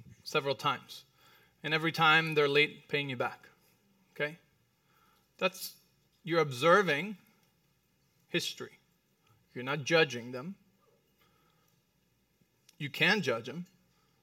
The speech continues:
but you can just observe the history and the track record and therefore know by wisdom that this time they're coming to ask you for money, very likely you might have a negative experience again. Are you with me?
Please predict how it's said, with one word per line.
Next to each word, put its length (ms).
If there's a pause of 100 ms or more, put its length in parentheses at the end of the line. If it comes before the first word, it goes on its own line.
(300)
but 140
you 120
can 180
just 300
observe 380
the 60
history 400
and 100
the 40
track 360
record 440
and 200
therefore 440
know 280
by 180
wisdom 520 (840)
that 220
this 240
time 240
they're 80
coming 280
to 120
ask 240
you 60
for 160
money, 460 (520)
very 380
likely 720 (640)
you 100
might 180
have 200
a 40
negative 360
experience 580
again. 300 (560)
Are 60
you 100
with 160
me? 160